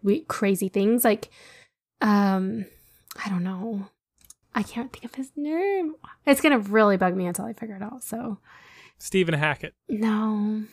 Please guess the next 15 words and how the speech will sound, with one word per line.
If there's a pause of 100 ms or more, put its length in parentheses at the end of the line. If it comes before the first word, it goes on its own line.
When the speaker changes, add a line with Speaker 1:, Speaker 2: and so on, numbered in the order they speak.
(600)
Speaker 1:
Um, (1400)
uh, (680)
Mike
would
know
immediately
'cause (840)
he
knows
him,
but, (560)
uh, (200)
I
don't
know.